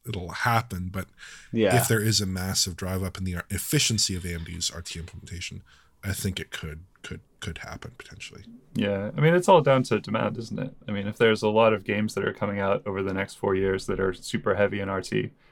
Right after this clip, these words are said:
Speaker 3: and that starts to become a real differentiating factor in the hardware, then, you know, A M D conceivably could move in that direction to such an extent that it would work. I mean, we have to remember that they're,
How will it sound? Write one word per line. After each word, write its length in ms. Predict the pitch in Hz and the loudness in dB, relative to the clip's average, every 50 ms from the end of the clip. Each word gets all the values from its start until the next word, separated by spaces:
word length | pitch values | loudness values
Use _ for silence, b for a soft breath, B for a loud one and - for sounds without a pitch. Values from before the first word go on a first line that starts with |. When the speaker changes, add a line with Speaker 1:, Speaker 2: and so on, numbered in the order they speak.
| b b | b b
Speaker 3:
and 140 | - 98 | -2 0
that 180 | 98 95 - - | 0 0 0 -2
starts 300 | - - 101 98 92 - | 0 2 2 2 2 -2
to 100 | - - | -10 -6
become 440 | - 95 - - 95 95 92 95 - - | -6 -6 -2 -2 -2 -2 -2 -6 -6 -4
a 60 | 95 | -2
real 240 | 92 98 98 95 92 | 0 2 2 2 2
differentiating 680 | 101 101 - - 101 98 98 92 - - - 98 95 - | 0 -2 0 0 -2 -2 -2 -2 -2 -4 -4 -4 -2 0
factor 360 | 101 98 92 - - 101 95 | 0 0 0 -2 -2 -4 -2
in 120 | 92 90 | -2 -4
the 80 | 90 85 | -2 2
hardware, 480 | 110 117 117 - - - - 135 - b b b b b - | 2 2 2 0 -4 -4 -4 -4 -6 b b b b b 0
then, 280 | - 104 101 98 104 151 | 2 4 4 4 2 0
you 100 | 175 170 | 2 2
know, 200 | - 95 117 131 - | 2 2 0 0 2
A 40 | 110 | 2
M 160 | 104 107 107 | 2 4 4
D 140 | 107 104 101 | 2 2 0
conceivably 600 | - - 107 - - 120 110 104 82 - 104 104 | 2 0 0 4 4 2 2 2 0 -2 -2 0
could 240 | - - 117 104 | 4 2 2 4
move 200 | 107 107 107 104 | 4 2 2 2
in 100 | 101 98 | 0 0
that 160 | 98 98 95 - | 0 -2 0 0
direction 420 | 101 104 104 - - - 101 95 | 2 2 2 0 -2 -10 -10 -8
to 200 | - - 101 101 | -4 -2 -2 -2
such 260 | 95 - 107 87 - 101 | 0 0 0 0 0 -2
an 60 | 101 | -4
extent 420 | 101 - - - 98 98 110 - - b b b b b b b b | -4 -4 -2 -2 0 0 -2 -4 -8 b b b b b b b b
that 140 | 110 104 101 | 4 4 4
it 120 | 113 113 | 4 0
would 140 | 113 120 110 | -2 -2 2
work. 340 | - 69 71 - - - _ b b b b b b | 4 4 4 2 0 -12 _ b b b b b b
I 40 | 107 | 0
mean, 300 | 107 107 104 104 104 - - - - | 2 4 4 4 2 2 -2 -6 2
we 80 | - 120 | 4 4
have 100 | 131 127 | 4 6
to 80 | 127 | 4
remember 360 | 120 113 117 120 120 107 101 92 | 4 6 6 4 4 4 2 2
that 200 | 104 104 95 - | 2 0 4 6
they're, 320 | 104 101 101 101 101 | 6 8 8 6 4